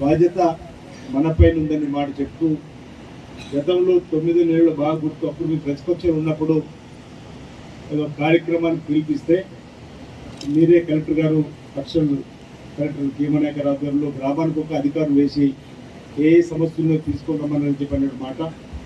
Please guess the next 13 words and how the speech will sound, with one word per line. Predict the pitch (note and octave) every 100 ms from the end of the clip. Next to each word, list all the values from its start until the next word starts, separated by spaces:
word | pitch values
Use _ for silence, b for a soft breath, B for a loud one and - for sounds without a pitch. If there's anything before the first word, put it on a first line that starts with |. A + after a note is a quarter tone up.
| - - - - - D3
మీ | D3
అధికారులకు | D#3 E3 F3 E3+
వచ్చిన | D#3+ -
తర్వాత | E3+ E3 E3
మీకు | D#3 C#3+
చెప్పగానే | D3+ D#3 D#3+ D3+
ఇటీవల | C#3+ D#3 D#3
మా | D3
దృష్టిలో | C#3 C3+ D#3 D#3
సమస్య | C#3+ C#3 C#3+ C#3+
మీకు | C#3
ఇచ్చినప్పుడు | C#3 D3+ C#3+ -
కూడా | C#3+